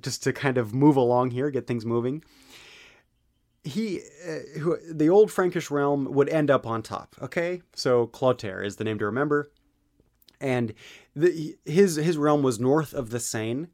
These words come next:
and Clovis's wife was eventually canonized a saint. So again, that's why she's so important.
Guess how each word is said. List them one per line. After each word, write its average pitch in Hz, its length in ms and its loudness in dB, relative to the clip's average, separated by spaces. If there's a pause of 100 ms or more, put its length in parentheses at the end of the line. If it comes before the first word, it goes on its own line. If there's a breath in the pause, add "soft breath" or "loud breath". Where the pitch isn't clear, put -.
(340 soft breath)
and 131 120 -8
Clovis's 151 560 -4
wife 170 480 -4
was 135 140 -2
eventually 123 540 -2
canonized 113 720 -6
a 101 80 -12
saint. 113 520 -8
So 101 320 -6
again, 104 380 -6
that's 101 240 -8
why 104 120 -12
she's 104 260 -14
so 104 140 -10
important. 107 460 -10